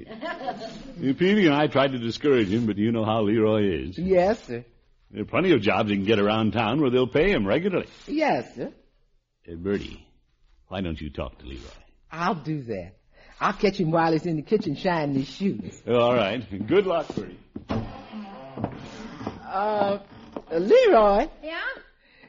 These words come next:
Speaker 2: Your uncle tells me you're gonna work for Mister Peavy.
Speaker 3: Yeah, keen, huh, Bertie?
Speaker 2: Well, there ain't no use going to work just to be working.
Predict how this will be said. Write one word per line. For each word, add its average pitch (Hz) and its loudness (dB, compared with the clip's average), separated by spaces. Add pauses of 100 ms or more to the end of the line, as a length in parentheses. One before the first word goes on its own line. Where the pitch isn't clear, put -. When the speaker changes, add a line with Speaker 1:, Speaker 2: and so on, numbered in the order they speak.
Speaker 2:
Your 311 0
uncle 427 0
tells 339 2
me 349 -4
you're 302 4
gonna 269 6
work 285 6
for 330 -8
Mister 311 -4
Peavy. 415 -2
Speaker 3:
Yeah, 311 -2 (260)
keen, 392 -4
huh, 254 -10
Bertie? 311 -6 (440)
Speaker 2:
Well, 147 -4
there 151 0
ain't 170 0
no 165 6
use 175 2
going 165 2
to 147 4
work 180 2
just 190 2
to - -16
be 180 -2
working. 254 4